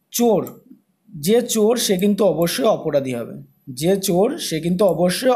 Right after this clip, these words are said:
অপরাধী হবে। আর বিচারক কিন্তু আলাদা ব্যক্তি, সে বিচার করে, ঠিক আছে? এরকম ভেনচিত্র আমরা দেখতে পাচ্ছি কোনটাতে? আমরা অপশন বিতে দেখতে পাচ্ছি, তাই অপশন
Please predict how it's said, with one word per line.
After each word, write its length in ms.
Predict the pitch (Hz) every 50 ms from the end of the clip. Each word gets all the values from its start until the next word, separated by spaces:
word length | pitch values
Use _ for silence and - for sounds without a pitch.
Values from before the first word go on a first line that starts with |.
| 170
অপরাধী 300 | 170 - 202 196 190 202
হবে। 140 | 208 208 233
আর 80 | 220 175 156
বিচারক 320 | 170 - 196 185 185 - 190
কিন্তু 320 | - 214 208 208 180 254 302 349 - - - _ _ _ _ -
আলাদা 280 | 143 139 127 117 110 113
ব্যক্তি, 340 | 117 120 - - _ - 120 - -
সে 80 | - 180
বিচার 320 | 165 156 151 - 202 226 226 - -
করে, 180 | 147 127 120 123 127 - - _ _
ঠিক 120 | - 196 202
আছে? 120 | 226 226 233 220 214
এরকম 220 | 220 226 220 254 240 202
ভেনচিত্র 340 | 226 220 220 220 220 208 214 233
আমরা 120 | 220 220 196 196
দেখতে 180 | 190 190 190 208
পাচ্ছি 220 | 208 214 208 226 208 208
কোনটাতে? 340 | 202 202 190 208 202 208 285 349 - - - - - - -
আমরা 160 | 151 165 185 175 170
অপশন 240 | 170 - - 214 202 175 151
বিতে 200 | 165 180 175 214 202 185
দেখতে 180 | 180 185 - 175
পাচ্ছি, 280 | 170 160 151 - 220 254 240
তাই 100 | - 170 147 139
অপশন 240 | 139 - - 202 190